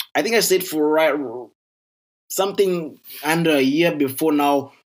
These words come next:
moving to Germany. And one of the main reasons I moved to Germany was because of that,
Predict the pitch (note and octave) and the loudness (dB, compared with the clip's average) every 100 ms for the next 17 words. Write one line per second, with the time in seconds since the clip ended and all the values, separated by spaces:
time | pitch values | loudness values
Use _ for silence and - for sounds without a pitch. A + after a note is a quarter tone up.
0 | _ B2+ D3+ D3 D3 C3 B2 C#3 C#3+ C3 | _ -4 0 0 0 0 0 0 2 0
1 | B2+ D#3 A3+ F#3+ F3 F#3 E3+ E3+ D#3+ C#3+ | 0 2 2 2 2 2 2 0 0 0
2 | C#3+ D3+ C#3+ B2+ C#3 C#3+ C#3 C3 B2 C3 | 0 0 -4 -2 0 0 0 0 0 2
3 | C#3 C#3 B2+ B2+ C#3 - B2+ A#2 C3 C3+ | 2 0 -2 -4 -4 -4 -8 -4 -2 -2